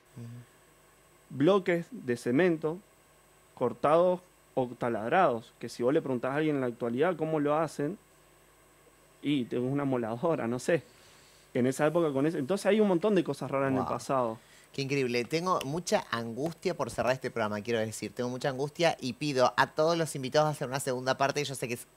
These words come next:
Speaker 1: que en algunos programas digo esto cuando me queda corto el tiempo, de verdad, de verdad. Eh, les quiero agradecer a todos por, por darnos un pantallazo un poco de, acerca de estas noticias, que un poco nos impactaron, que un poco nos descolocaron. Pero bueno,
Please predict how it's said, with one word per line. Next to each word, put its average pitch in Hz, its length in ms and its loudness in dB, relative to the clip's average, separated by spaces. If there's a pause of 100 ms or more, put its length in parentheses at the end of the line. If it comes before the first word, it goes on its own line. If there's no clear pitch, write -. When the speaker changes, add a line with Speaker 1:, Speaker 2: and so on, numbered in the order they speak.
Speaker 1:
que 90 400 -14 (300)
en 120 80 2
algunos 143 260 2
programas 143 340 2
digo 147 180 2
esto 160 200 -2
cuando 131 220 -2
me 117 100 -4
queda 147 220 0
corto 147 360 -4
el 139 140 -6
tiempo, 123 480 -4
de 104 80 0
verdad, 120 280 0
de 113 100 -2
verdad. 131 360 2 (300)
Eh, 113 160 0
les 117 100 -2
quiero 151 160 4
agradecer 127 400 4
a 110 100 2
todos 147 360 2
por, 110 320 -2
por 110 400 -2
darnos 123 260 2
un 147 100 -6
pantallazo 123 460 0
un 127 80 -8
poco 127 220 -2
de, 117 140 2
acerca 110 400 0
de 113 80 2
estas 127 200 -6
noticias, 165 580 0 (220)
que - 80 -8
un 127 60 -6
poco 160 160 2
nos 139 220 -4
impactaron, 160 520 2
que 143 120 -6
un 131 80 -6
poco 135 220 0
nos 131 120 -2
descolocaron. 147 720 4 (300)
Pero 139 120 2
bueno, 123 260 4